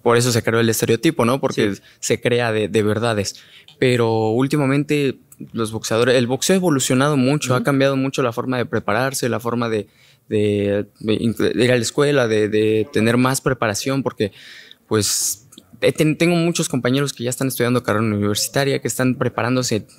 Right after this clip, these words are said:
Speaker 1: en muchas formas de su vida.
Speaker 2: Claro.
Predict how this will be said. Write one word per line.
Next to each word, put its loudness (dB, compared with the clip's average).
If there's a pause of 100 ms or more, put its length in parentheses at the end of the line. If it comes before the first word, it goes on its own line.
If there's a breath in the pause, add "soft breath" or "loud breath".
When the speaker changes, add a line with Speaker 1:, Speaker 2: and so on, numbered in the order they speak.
(160)
Speaker 1:
en -4 (180)
muchas 2
formas 2
de -4
su -2
vida. 4
Speaker 2:
Claro. -4